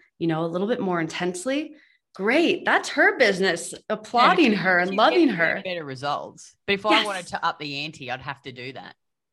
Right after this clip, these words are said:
Speaker 2: But I don't
Speaker 1: Well, and
Speaker 2: want
Speaker 1: that's,
Speaker 2: I don't
Speaker 1: you
Speaker 2: want
Speaker 1: know,
Speaker 2: to. I
Speaker 1: and
Speaker 2: just wanna keep chipping away and, like, just getting better myself in my own, you know, I'm happy with, like, yeah, does that make sense? I think, yeah, there's, it's a
Speaker 1: Well
Speaker 2: di-, it's like a disconnect between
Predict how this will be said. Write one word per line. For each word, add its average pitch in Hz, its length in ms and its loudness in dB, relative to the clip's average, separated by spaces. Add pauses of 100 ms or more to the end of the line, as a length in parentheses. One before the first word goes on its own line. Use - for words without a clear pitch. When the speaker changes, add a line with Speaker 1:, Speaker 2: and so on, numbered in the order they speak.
(200)
Speaker 2:
But 147 100 -6
I 156 80 -4
don't 214 100 -4
Speaker 1:
Well, 294 100 4
and 262 200 2
Speaker 2:
want 269 80 -2 (120)
Speaker 1:
that's, - 200 -18 (420)
Speaker 2:
I 170 100 -4
don't 294 100 -2
Speaker 1:
you 285 80 6
Speaker 2:
want 277 100 6
Speaker 1:
know, 294 80 6
Speaker 2:
to. - 60 4
I 285 40 4
Speaker 1:
and 269 120 4
Speaker 2:
just - 100 -4
wanna 180 160 -12
keep 165 240 -14
chipping 170 300 -10
away 143 400 -8
and, 135 120 -14
like, 131 220 -10 (160)
just - 340 -18
getting 143 260 -8
better 131 180 -8
myself 127 500 -10
in 123 80 -12
my 123 400 -10
own, 127 280 -14 (420)
you 170 100 -8
know, 139 100 -6
I'm 131 140 -8
happy 147 320 -8
with, 135 180 -14 (200)
like, 120 300 -12 (520)
yeah, 165 140 -8
does 131 140 -12
that 214 100 -6
make 202 120 -8
sense? 156 280 -8
I 175 40 -6
think, - 280 -4
yeah, 165 160 -2
there's, 147 180 -6
it's 170 80 -6
a 339 100 2
Speaker 1:
Well 330 120 -4
Speaker 2:
di-, 233 160 -16
it's - 120 -14
like 277 140 0
a 269 80 0
disconnect 170 720 -2
between 143 640 -6